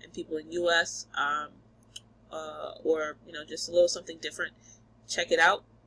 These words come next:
Like I said, it's on wudo dot com, and it is called Long Distance Sweethearts. Um, I hope to hear from you. I hope to talk to you guys again soon. Uh, so I'll keep you posted.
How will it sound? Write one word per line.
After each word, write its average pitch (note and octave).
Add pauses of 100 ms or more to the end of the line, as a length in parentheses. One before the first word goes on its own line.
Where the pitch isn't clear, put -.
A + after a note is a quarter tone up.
Like E3+
I E3
said, F3
it's -
on D#3
wudo D#3
dot -
com, G3 (560)
and D#3 (160)
it D#3
is D#3
called D3 (120)
Long D#3
Distance D3+
Sweethearts. - (640)
Um, C#3+ (760)
I E3
hope E3+
to F#3+
hear F3
from F3
you. E3+
I E3+
hope F3+
to G3+
talk F3
to G3
you F#3
guys F3
again E3+
soon. C4+ (540)
Uh, D#3 (180)
so -
I'll E3+
keep -
you E3+
posted. G#3